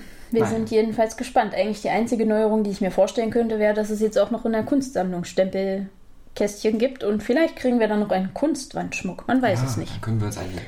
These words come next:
Speaker 2: Venus von Milo an die Wand hängen.
Speaker 1: Na, das wäre doch mal was. <laughs> Ja, ansonsten, was gibt's sonst noch Saisonales? Im Moment noch den Frühlingsbambus.
Speaker 2: Genau, den
Speaker 1: Tatsächlich.
Speaker 2: Frühlingsbambus.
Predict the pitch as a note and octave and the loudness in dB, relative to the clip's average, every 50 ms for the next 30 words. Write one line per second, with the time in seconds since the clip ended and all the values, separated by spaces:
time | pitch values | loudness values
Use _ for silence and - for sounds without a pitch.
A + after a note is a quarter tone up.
0 | - - - - - A2 A#2+ B2+ B2+ A#2 A#2 - - A2+ A2+ A2+ A#2 A#2 A#2+ C#3+ | -14 -16 -16 -8 0 2 4 4 4 4 2 0 -2 0 0 2 2 4 4 4
1 | D#3+ D3+ C3+ - A2+ A2+ A#2+ C3 B2 D3+ D3+ C3+ A#2+ - A2+ A2 G#2+ F#2 - - | 4 4 4 2 0 0 0 2 2 2 2 0 -2 -4 -4 -4 -4 -4 -8 -12
2 | - - - - A3 G#3+ A3 A3 - - C4+ A3 F#3+ - - - F3 F3 - F#3+ | -12 -6 -4 -2 0 0 0 0 0 2 2 2 2 0 -4 -4 -4 -4 -6 -6
3 | - - B3 B3 B3+ - F#5 - - C#4+ - - - E3+ - - - B2+ B2 - | -2 0 0 0 -2 -4 -6 -2 -2 -2 0 0 -2 -4 -4 -4 -4 -4 -6 -6
4 | - - - - - - - - - - - - - - - - - - - - | -10 -12 -14 -14 -16 -16 -18 -18 -20 -20 -20 -20 -20 -20 -20 -20 -18 -18 -18 -18
5 | - - - - F#3+ F#3 E3+ D#3+ - E3 F#3 F#3 F#3+ G#3 A3 - - B3+ A#3+ A#3 | -20 -14 -6 -2 -2 0 0 0 0 0 0 2 2 0 0 -2 0 2 2 2
6 | A3+ G#3+ G#3+ - - - - - - F#3 F#3 - - A3 G#3+ - G#3+ B3 B3 B3+ | 2 0 -4 -8 -12 -20 -12 -6 -6 -6 -4 -2 -4 -2 0 2 2 2 2 2
7 | G3+ F#3+ F#3 - F#3+ F#3 F#3+ F#3 F#3 F3+ F3 E3+ E3+ F3 - - G3 G3 G3+ G#3 | 0 -4 -2 -2 -4 -2 -2 0 0 0 0 -2 -2 -2 -2 0 2 2 2 2
8 | B3 C#4 B3+ C4 C4 C4 - C4 B3 B3+ - E4 F4 C#4 G#3+ G3+ - - F3 F3+ | 2 2 2 0 0 2 2 0 0 2 2 2 2 2 2 -2 -2 -2 -2 0
9 | F#3+ F#3 F#3 F#3 - - - - - E3 D#3+ C#3 C3 A#2 G#2+ A2 A#2+ A#2+ - - | 0 -2 -4 -6 -8 -8 -2 4 4 6 6 6 4 2 2 2 0 0 0 0
10 | - C3 B2 A2+ A2+ G#2+ G#2+ - G#2 G#2 G#2 G2+ F#2+ G2 G2 G2+ - - - - | 2 2 2 4 2 0 0 0 -2 -2 -2 -2 -2 -6 -6 -8 -10 -12 -12 -14
11 | - | -16